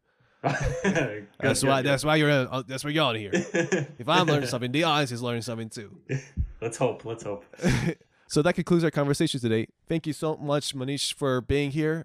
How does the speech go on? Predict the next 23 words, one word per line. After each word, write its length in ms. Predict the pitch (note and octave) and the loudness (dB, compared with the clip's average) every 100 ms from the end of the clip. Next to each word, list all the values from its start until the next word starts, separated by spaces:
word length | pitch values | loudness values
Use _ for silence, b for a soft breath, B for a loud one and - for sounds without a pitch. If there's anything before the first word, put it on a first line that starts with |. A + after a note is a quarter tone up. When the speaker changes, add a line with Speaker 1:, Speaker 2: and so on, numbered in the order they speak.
| - | -8
Speaker 2:
I 100 | A2+ | -6
really 160 | B2 C#3 | -4 -4
appreciate 360 | - C3+ C#3 | -4 -6 -4
you 80 | B2+ | -2
coming 220 | B2 B2 | 0 2
here, 240 | B2 A#2+ - _ | 2 0 -4 _
talking 140 | - B2+ | -4 0
about 240 | B2 A2 | 0 0
Goodfellas. 640 | C3+ A#2+ G#2+ G2+ F#2+ F#2+ - _ _ _ | -2 -2 -4 -6 -6 -12 -16 _ _ _
So 480 | - B2 A2 G#2+ G#2+ _ _ _ _ _ - | -6 -2 0 -2 -6 _ _ _ _ _ -10
let 160 | B2 C#3+ | -2 0
me 100 | C#3 | 0
ask 240 | B2+ - | -2 -4
you 60 | A#2+ | -4
real 120 | A#2 | -4
quick, 300 | - G#2+ F#2+ _ - | -6 -10 -10 _ -8
even 160 | B2+ | -4
though 120 | C3 | -2
you've 120 | C3 C#3+ | -2 2
already 180 | D3 | 2
seen 160 | C3 E3 | 2 -2
this 120 | C3 | -4
movie 340 | B2 A#2 A#2 | -4 -2 -4